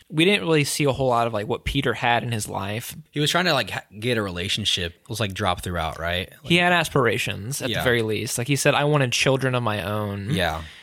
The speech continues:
Speaker 1: But then he's the one that's, like, helping out Sebastian.
Speaker 2: Mm-hmm.
Speaker 1: So in a way, I think, like, maybe along the way he realized that he does have children, but,
Speaker 2: Mm-hmm.
Speaker 1: like, they're his students.
Speaker 2: Yeah.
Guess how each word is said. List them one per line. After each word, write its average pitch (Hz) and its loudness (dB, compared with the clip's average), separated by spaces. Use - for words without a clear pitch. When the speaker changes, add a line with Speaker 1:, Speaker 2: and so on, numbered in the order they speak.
Speaker 1:
But 135 2
then 147 4
he's 156 2
the 165 4
one 139 6
that's, 117 -2
like, 104 -2
helping 139 0
out 113 0
Sebastian. 107 -2
Speaker 2:
Mm-hmm. - -8
Speaker 1:
So 165 6
in 160 4
a 156 6
way, 147 6
I 123 4
think, 131 0
like, 120 0
maybe 113 -2
along 117 2
the 113 0
way 110 0
he 117 -4
realized 107 -4
that 104 -2
he - 0
does 139 2
have 110 -2
children, 98 -4
but, 95 -6
Speaker 2:
Mm-hmm. 127 2
Speaker 1:
like, 127 4
they're 135 4
his 120 2
students. 98 -2
Speaker 2:
Yeah. 117 0